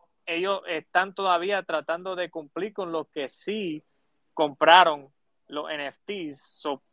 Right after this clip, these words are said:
eh, no sé, para mí todavía no lo ca-, no lo voy a poner en esa categoría, porque para mí rug pull es que se fu-, se van completamente y pues no están tomando ninguna acción hacia lo que dijeron que iban a hacer las utilidades. Según lo que yo tengo entendido,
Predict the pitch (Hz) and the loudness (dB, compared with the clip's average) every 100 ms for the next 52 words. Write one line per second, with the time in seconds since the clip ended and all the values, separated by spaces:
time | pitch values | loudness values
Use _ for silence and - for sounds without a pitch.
0 | - 175 170 180 156 165 156 151 156 156 | -10 -6 -6 -6 0 0 2 4 6 4
1 | 156 196 233 - _ 185 165 160 151 180 | 2 -4 -14 -18 _ -12 -10 -8 -10 -10
2 | 208 208 196 196 190 202 202 196 202 196 | -12 -12 -16 -14 -8 -6 -6 -8 -8 -8
3 | - _ 175 190 202 202 202 196 202 196 | -10 _ -10 -6 -4 -4 -4 -4 -8 -6
4 | 196 190 190 196 214 185 156 147 147 156 | -6 -6 -6 -6 -6 -6 -8 -4 -6 -6
5 | 185 196 180 202 208 - 170 151 _ _ | -6 -6 -6 -4 -4 -4 -6 -6 _ _
6 | _ _ 165 143 - 156 180 - 170 147 | _ _ -4 -4 -6 -6 -6 -4 -4 0
7 | 175 196 196 170 180 185 185 180 202 185 | 0 -2 -8 -4 -4 -2 -2 -2 -6 -6
8 | 202 180 151 151 143 135 _ _ _ 147 | -4 -4 -6 -4 -4 -4 _ _ _ -16
9 | 147 165 180 - 185 180 175 165 180 180 | -4 0 0 2 0 0 -4 -2 -2 -4
10 | 165 151 143 175 180 175 190 202 196 160 | -6 -8 -8 -4 -4 -4 -4 -4 -2 -4
11 | 151 165 147 143 143 151 143 139 143 131 | -2 -2 -2 -2 -6 -6 -6 -6 -8 0
12 | 170 180 160 156 165 160 147 170 165 160 | 2 2 0 0 0 -2 -4 0 4 2
13 | 156 160 151 190 180 147 - 139 180 190 | 2 -4 2 4 4 0 -4 -6 -6 -6
14 | 196 185 190 196 185 185 202 208 160 | -4 -4 -6 -8 -8 -8 -4 -2 -2